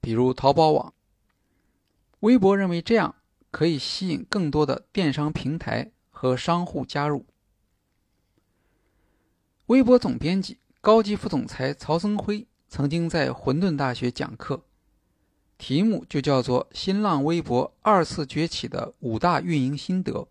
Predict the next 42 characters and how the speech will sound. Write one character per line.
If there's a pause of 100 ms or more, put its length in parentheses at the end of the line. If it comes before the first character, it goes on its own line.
(1600)
所
谓
二
次
崛
起， (800)
是
指
受
到
微
信
冲
击
之
后， (360)
微
博
的
战
略
变
革。 (1700)
在
二
零
一
二
年
和
二
零
一
三
年， (840)
由
于
微
信
的
影
响，